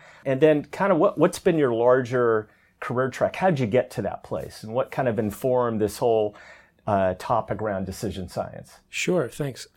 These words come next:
Speaker 2: Bridgewell Agribusiness is in the business of, uh, sales and trading of commodity-based food products. So we trade grains,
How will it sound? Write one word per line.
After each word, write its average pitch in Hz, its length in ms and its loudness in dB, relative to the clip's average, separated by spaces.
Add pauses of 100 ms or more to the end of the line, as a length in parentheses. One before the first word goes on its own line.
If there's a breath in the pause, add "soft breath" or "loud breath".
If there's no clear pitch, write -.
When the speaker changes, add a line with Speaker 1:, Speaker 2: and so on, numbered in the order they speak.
(460 soft breath)
Speaker 2:
Bridgewell 190 400 8
Agribusiness 135 1000 0
is 123 320 -6
in 131 100 -2
the 123 60 -6
business 120 400 -2
of, 113 320 -8 (200)
uh, 117 340 -10
sales 131 420 -4
and 123 80 -6
trading 120 340 -6
of 113 140 -8
commodity-based 117 1080 -8 (160)
food 123 320 -8
products. - 540 -14 (720)
So 131 160 -2
we 127 120 -6
trade 120 420 -4
grains, 127 800 -6